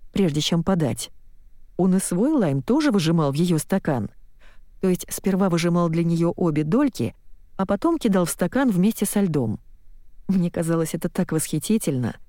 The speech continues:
когда кто-то постоянно отдаёт тебе свой лайм. То есть сама я лайм терпеть не могу.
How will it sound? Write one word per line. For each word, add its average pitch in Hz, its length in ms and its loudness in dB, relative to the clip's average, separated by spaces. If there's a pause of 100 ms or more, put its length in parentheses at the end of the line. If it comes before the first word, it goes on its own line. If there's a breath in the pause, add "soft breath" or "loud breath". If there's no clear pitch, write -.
(300)
когда 160 220 -2
кто-то 240 320 -2
постоянно 196 640 0
отдаёт 165 360 0
тебе 202 240 0
свой 220 260 2
лайм. 127 420 0 (720)
То 190 100 0
есть 180 140 -2
сама 202 380 0
я 202 160 2
лайм 175 260 0
терпеть - 420 0
не 135 80 0
могу. 120 360 -2